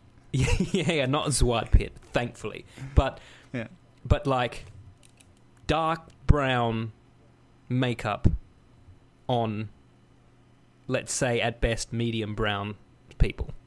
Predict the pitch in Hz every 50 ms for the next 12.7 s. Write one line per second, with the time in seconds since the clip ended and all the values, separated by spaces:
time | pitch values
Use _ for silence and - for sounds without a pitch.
0 | - - - _ - _ - - - - - - - 143 190 220 202 127 98 -
1 | - - - - - - - 90 85 - - - 95 - - - - - - -
2 | - - - - - - - - - - - - - - - - - - 110 104
3 | 104 - - - 110 101 98 - - - - - - _ - - - - - -
4 | - - _ - - - 110 107 107 104 98 - 92 101 - - - - - -
5 | - - - - - - - - - - - - - - - - - - - -
6 | - - - - - - - 247 220 - - 226 202 - - - - - - -
7 | - - - - - - - 135 151 160 160 165 - - 139 123 - 156 147 143
8 | 143 135 127 131 131 131 135 131 120 117 - - - - 202 202 196 202 208 202
9 | 202 196 196 190 - - - - - - - - - - - - - - - -
10 | - - - - 180 165 151 175 165 160 151 147 156 151 151 - - 143 139 139
11 | 139 139 143 143 147 147 127 - - - - 135 - - - 156 160 151 120 -
12 | - - - - - 131 131 147 160 170 175 196 226 214